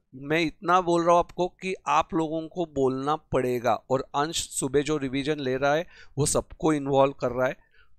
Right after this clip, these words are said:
एक अच्छे से, बाकी भी स्टूडेंट ये कर सकते हैं। अंश अभी एक चीज़ कर सकता है, किसी दूसरे को भी मौका देके उनको बोलने का, "आज रिवीजन तुम लो" करके, मैं,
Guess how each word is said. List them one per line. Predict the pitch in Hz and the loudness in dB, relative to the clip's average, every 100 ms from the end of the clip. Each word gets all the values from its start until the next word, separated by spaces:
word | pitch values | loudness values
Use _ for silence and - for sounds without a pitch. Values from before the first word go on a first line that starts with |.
| _ - | _ -8
एक | 131 131 - | -6 -4 -6
अच्छे | 139 - 165 143 | -6 -2 0 0
से, | 156 165 - | -2 -4 -6
बाकी | 127 131 - 175 | 0 0 0 -2
भी | 175 | -2
स्टूडेंट | 180 165 160 - | -2 0 -2 -2
ये | 160 156 | -6 -2
कर | 151 143 | -2 -2
सकते | 143 - 151 | -4 -4 -6
हैं। | - | -2
अंश | 127 156 - | -2 -2 -4
अभी | 127 147 | -4 -4
एक | 151 - | -4 -6
चीज़ | 156 - | -6 -4
कर | 147 143 | -4 -2
सकता | 143 - 165 | -4 -4 -4
है, | 185 - - - | -4 -10 -14 -6
किसी | 131 170 | -4 -4
दूसरे | 135 131 135 - 175 | -2 -2 0 0 0
को | 180 185 | 0 0
भी | 190 | 0
मौका | 175 160 - 160 | 0 -2 -2 -2
देके | 160 - 190 | -4 -4 -6
उनको | 175 139 - 170 | -4 -6 -4 -4
बोलने | 160 151 160 | -2 -4 -4
का, | 185 | -6
"आज | - 160 156 | -2 -4 -2
रिवीजन | 147 151 156 202 - | -4 -2 -2 -4 0
तुम | 185 175 | 0 0
लो" | 135 110 104 | 0 0 -2
करके, | 110 92 - 98 - - - | -6 -10 -12 -16 -16 -20 -16
मैं, | 131 147 180 | -2 0 0